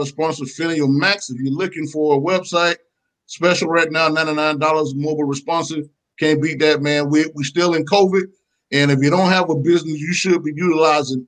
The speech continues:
every opportunity, every tool to be virtual,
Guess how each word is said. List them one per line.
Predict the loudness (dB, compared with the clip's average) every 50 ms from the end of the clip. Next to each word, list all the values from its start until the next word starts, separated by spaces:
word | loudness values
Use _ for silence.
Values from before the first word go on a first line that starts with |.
| -2
every | 0 0 0 0 -2 -6 -2
opportunity, | -2 -2 -2 -2 -6 -12 -10 -8 -6 -6 -4 -6 -6 -4
every | -2 -2 -2 -2 -4 -6 -10 -4
tool | -2 0 0 0 0 0 0 -2 -2 -4 -6 _ _ _ _ _ _ _ _ _
to | -2
be | 2 4 4 4
virtual, | 4 4 4 4 4 4 2 0 -2 -2 -2 -4 -6 -10